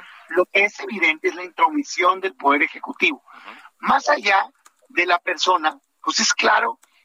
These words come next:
Speaker 1: que incluso Morena ya trae su ruta con votación y de repente el presidente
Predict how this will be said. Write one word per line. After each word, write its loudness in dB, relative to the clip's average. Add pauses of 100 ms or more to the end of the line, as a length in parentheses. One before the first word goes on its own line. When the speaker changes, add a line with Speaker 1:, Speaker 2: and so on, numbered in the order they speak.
(180)
Speaker 1:
que 2
incluso -2
Morena 0
ya 0
trae 0
su -2
ruta 0
con -6
votación -2
y 4
de 2
repente -2 (320)
el 0
presidente 0